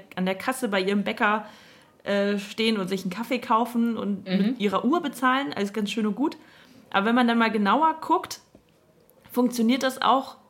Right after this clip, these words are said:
Speaker 1: bislang bei so wenigen Banken, weil es auch wieder, so ähnlich wie bei Apple ja jetzt auch,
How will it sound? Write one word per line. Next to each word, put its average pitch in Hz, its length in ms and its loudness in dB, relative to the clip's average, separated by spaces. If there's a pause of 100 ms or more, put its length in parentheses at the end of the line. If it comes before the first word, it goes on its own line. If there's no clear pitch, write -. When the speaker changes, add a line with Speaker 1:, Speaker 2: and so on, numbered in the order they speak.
(200)
Speaker 1:
bislang 226 360 0
bei 220 240 2
so 254 360 0
wenigen 240 460 0
Banken, 226 560 -2 (460)
weil 202 140 -2
es 220 140 -2
auch 240 240 0
wieder, 240 320 -2 (240)
so 208 120 -4
ähnlich 233 340 0
wie 226 80 -2
bei 196 160 -2
Apple 226 280 -2
ja 202 100 -2
jetzt 185 260 -4
auch, 240 220 0